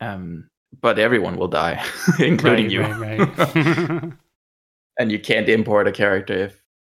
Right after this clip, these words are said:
Speaker 1: you know, if Shepard is dead. <laughs> So,
Speaker 2: Makes
Speaker 1: yeah.
Speaker 2: sense. Yeah, you wanna be alive for number three, <laughs> technically.
Speaker 1: Yeah, yeah. Um,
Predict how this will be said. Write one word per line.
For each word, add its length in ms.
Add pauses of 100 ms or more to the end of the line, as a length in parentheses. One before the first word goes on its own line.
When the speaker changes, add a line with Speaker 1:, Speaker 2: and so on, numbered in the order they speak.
(140)
Speaker 1:
you 180
know, 240
if 160
Shepard 400
is 120
dead. 240 (340)
<laughs> 280 (680)
So, 220 (140)
Speaker 2:
Makes 280
Speaker 1:
yeah. 160
Speaker 2:
sense. 300
Yeah, 280
you 140
wanna 160
be 80
alive 320
for 140
number 200
three, 360 (140)
<laughs> 160
technically. 500 (180)
Speaker 1:
Yeah, 320 (500)
yeah. 200 (760)
Um, 580